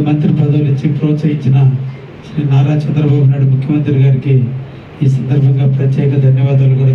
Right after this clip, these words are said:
తెలియజేస్తూ, చెప్పిన మాట మీద నిలబడి, చెప్పిందే తడువుగా పేదవారిని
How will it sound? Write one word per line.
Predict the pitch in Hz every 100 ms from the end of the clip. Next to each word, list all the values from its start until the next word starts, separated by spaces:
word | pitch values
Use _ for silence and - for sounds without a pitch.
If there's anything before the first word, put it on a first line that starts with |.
| 151
తెలియజేస్తూ, | 147 151 151 151 196 - - - - - - - - - -
చెప్పిన | - - 196 170 160
మాట | 160 147
మీద | 147 139
నిలబడి, | 151 - 131 - - -
చెప్పిందే | - 160 180 185 170 -
తడువుగా | 151 156 147 135 131 - - - - - - - - -
పేదవారిని | 160 175 185 175 170